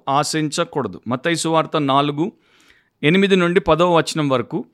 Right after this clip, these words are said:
మరలా అపవాది మిగుల ఎత్తైన ఒక కొండ మీదికి ఆయనను తోడుకొని పోయి, ఈ లోక రాజ్యములన్నింటినీ వాటి మహిమను ఆయనకు చూపి, "నీవు సాగిలపడి నాకు నమస్కారం చేసిన ఎడల వీటన్నింటినీ నీకు ఇచ్చేదనని" ఆయనతో చెప్పగా,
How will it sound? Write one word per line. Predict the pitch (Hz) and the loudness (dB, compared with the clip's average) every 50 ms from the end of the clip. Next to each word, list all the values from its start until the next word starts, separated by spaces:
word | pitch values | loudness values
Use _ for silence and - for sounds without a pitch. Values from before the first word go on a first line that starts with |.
| _ _ _ _ _ _ _ _ 123 | _ _ _ _ _ _ _ _ 2
మరలా | 127 151 170 196 226 233 214 - | 4 4 6 6 6 6 6 4
అపవాది | 170 160 - 175 190 190 190 190 190 190 175 196 | 2 0 2 4 4 6 6 6 6 4 2 2
మిగుల | 185 165 160 160 160 185 185 175 - | 2 2 2 4 4 4 2 2 2
ఎత్తైన | 175 151 - - 180 175 175 170 | 0 -2 0 0 0 2 2 2
ఒక | 165 156 160 | 0 0 -2
కొండ | 139 - 151 151 156 | -2 0 2 2 2
మీదికి | 165 170 170 170 156 160 - 160 | 2 0 0 -2 -2 -2 0 2
ఆయనను | 151 151 151 147 143 131 | 2 2 2 2 2 2
తోడుకొని | - 147 143 143 147 - 160 147 143 | 2 2 2 2 0 0 -2 -2 -2
పోయి, | 123 - 139 143 160 196 - - 143 | -2 -2 -2 -2 -2 -2 -4 -4 -4
ఈ | 147 | -2
లోక | 151 143 147 160 160 - 175 | 0 2 2 0 0 0 -2
రాజ్యములన్నింటినీ | 151 139 135 135 135 127 147 151 151 147 143 143 139 143 143 143 139 156 151 165 190 190 | 0 0 0 0 -2 -2 -2 0 0 0 0 0 0 0 0 0 -2 -2 -4 -4 -4 -4
వాటి | 160 147 139 135 127 139 | -2 -2 -2 -2 -2 -2
మహిమను | 131 120 123 123 123 135 143 143 143 143 139 135 - 120 | 0 0 0 0 0 -2 -2 -2 -2 -2 -2 -4 -4 -4
ఆయనకు | 117 120 120 117 117 110 104 120 | -2 -2 -2 -2 -2 -4 -6 -8
చూపి, | 107 - - 143 147 147 147 117 107 107 131 - _ _ _ _ _ _ _ _ _ _ _ - | -10 -8 -6 -6 -6 -6 -6 -6 -6 -6 -6 -8 _ _ _ _ _ _ _ _ _ _ _ -2
"నీవు | 120 127 147 151 | 0 0 2 0
సాగిలపడి | 139 - 151 143 147 151 160 160 160 143 151 165 156 156 | 0 0 0 0 0 0 0 -2 -2 -2 -2 -2 -2 0
నాకు | 156 151 143 147 | 0 -2 0 0
నమస్కారం | 139 139 135 143 143 - - 165 151 151 151 151 143 123 139 | -2 -2 -2 -2 -4 -4 -2 0 0 0 0 -2 -4 -2 -2
చేసిన | 139 135 127 - 147 | -2 -2 -4 -4 -4
ఎడల | 139 135 131 151 165 | -4 -4 -4 -4 -4
వీటన్నింటినీ | 160 151 139 127 147 139 131 135 143 147 147 143 156 147 151 | -4 -4 -4 -2 -2 0 0 0 0 -2 -4 -4 -6 -6 -4
నీకు | 151 147 139 135 127 139 | -4 -4 -4 -4 -4 -6
ఇచ్చేదనని" | 127 127 - 139 139 135 135 131 127 131 151 139 - - | -8 -6 -6 -6 -6 -4 -4 -4 -4 -4 -6 -6 -6 -6
ఆయనతో | 143 123 123 131 131 131 127 127 - 147 | -4 -4 -2 -2 -2 -4 -4 -6 -6 -8
చెప్పగా, | 143 - - 131 117 - - 127 113 110 107 104 | -8 -6 -6 -6 -6 -6 -6 -6 -4 -4 -6 -6